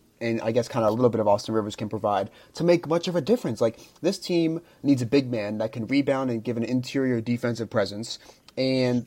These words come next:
they need Otto Porter to turn things around a little bit. Um, and really, they,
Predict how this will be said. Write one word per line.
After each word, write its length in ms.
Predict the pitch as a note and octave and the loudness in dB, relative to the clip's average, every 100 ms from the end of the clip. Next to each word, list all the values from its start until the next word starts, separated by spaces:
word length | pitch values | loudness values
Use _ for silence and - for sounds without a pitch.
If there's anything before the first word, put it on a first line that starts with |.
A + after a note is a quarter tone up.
| - | -2
they 140 | B2 | 0
need 380 | C3+ C3+ C3 B2 | 2 2 2 0
Otto 240 | A#2+ C#3 C3 | 2 2 2
Porter 300 | D3 C#3+ C#3 | 0 0 0
to 100 | B2+ | -2
turn 220 | C#3+ C3 | -2 -2
things 180 | B2+ A#2+ | -2 -2
around 220 | A#2+ A#2 | -2 0
a 40 | |
little 180 | A2+ A2 | 0 0
bit. 240 | G#2+ A#2+ - - _ - | 0 -2 -4 -20 _ -6
Um, 440 | A#2 A2+ A2 A2 A2 _ | -2 -2 -2 -4 -8 _
and 460 | C3 B2 A#2+ A#2+ A#2 - D3+ | -4 -2 0 -2 -4 -8 -2
really, 340 | C#3+ F3+ C#3+ | 0 2 2
they, 240 | C3+ C#3+ | 2 -2